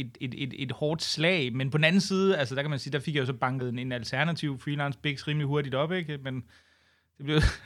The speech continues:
<laughs> der var der jo så andre begivenheder, som vi kommer ind på om lidt, der ligesom også har sat en stopper for, ikke? Men det var lige så meget det, at, at, at for mig var det jo, altså, det var jo,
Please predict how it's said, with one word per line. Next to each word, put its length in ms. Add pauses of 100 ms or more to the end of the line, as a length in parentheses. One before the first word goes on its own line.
(140)
<laughs> 400
der 60
var 100
der 80
jo 40
så 100
andre 280
begivenheder, 520
som 140
vi 60
kommer 200
ind 140
på 80
om 100
lidt, 200
der 60
ligesom 220
også 200
har 40
sat 160
en 80
stopper 340
for, 200
ikke? 140 (220)
Men 100
det 60
var 60
lige 120
så 60
meget 260
det, 140
at, 180
at, 220
at 180
for 100
mig 220
var 60
det 120
jo, 180 (1000)
altså, 220
det 120
var 60
jo, 240